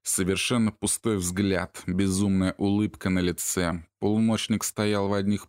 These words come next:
плавках, задранных чуть ли не до груди, и сапогах с грубой металлической подошвой. Рука сжимала рукоять мачете. За его спиной лежали две женщины в крови. Те, кто разрешил Каре уединиться в уборной.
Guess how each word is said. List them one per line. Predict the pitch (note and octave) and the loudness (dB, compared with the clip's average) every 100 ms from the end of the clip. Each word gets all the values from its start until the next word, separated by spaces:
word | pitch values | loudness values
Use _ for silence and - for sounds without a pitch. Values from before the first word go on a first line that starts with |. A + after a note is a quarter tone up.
| - | -2
плавках, | A#2+ A#2 G#2+ - G#2 | 0 0 -4 -4 -2
задранных | E2+ G#2+ G#2+ G2+ G2+ G2 - | 0 0 0 0 0 0 -2
чуть | - G2 | -6 -4
ли | G2+ | 0
не | G2 G2 | 0 2
до | G2 | 0
груди, | F#2+ G#2 G2 B2 B2+ _ _ _ | 0 -2 0 0 -2 _ _ _
и | D3+ | -4
сапогах | - B2+ - G#2 G#2 A2 F#2+ | -2 -4 -4 -2 0 -2 -2
с | F2+ | -2
грубой | G#2 A#2 A2 | 0 2 2
металлической | G#2+ G2+ F#2+ F2+ F2 - - F#2+ | 2 0 0 0 -2 -4 -4 -6
подошвой. | - F#2+ F2+ E2 - - - - _ | -2 -4 0 -2 -4 -8 -12 -14 _
Рука | F#2+ G2+ G#2+ - D#3 | -2 -2 -2 -2 -2
сжимала | A#2+ G#2 A#2 G#2+ G#2+ G#2+ | -2 0 2 2 2 0
рукоять | G#2 - G2+ E2+ E2 - | -2 -2 0 2 0 0
мачете. | F#2 F2+ - - G2+ E2 - - - _ _ _ - | 0 0 -2 -2 -2 -4 -8 -14 -16 _ _ _ -6
За | E2+ F#2 | -2 2
его | G#2 A#2+ C#3 | 2 0 -2
спиной | - D3 D3+ D3 | -2 0 0 0
лежали | C#3 B2 B2 A#2+ | 0 0 0 0
две | A2+ A#2+ | 0 0
женщины | G#2+ A2+ G2+ - G2+ | 2 2 0 0 -2
в | - | -2
крови. | - A2 G#2 F2 - _ _ - _ - | -2 -2 0 -2 -4 _ _ -20 _ -4
Те, | G#2+ A2+ | -2 -2
кто | - D#3 | -2 -2
разрешил | C3+ G#2+ G#2+ - A#2 A2 | -2 0 -2 -2 0 -2
Каре | - A#2 G#2+ G#2 - | 0 -2 0 0 0
уединиться | G#2 F#2+ G2 G2 F2+ - | 0 2 2 2 0 -2
в | G2 | 0
уборной. | F2+ G2 F#2+ F2 E2+ | 0 0 0 -2 -6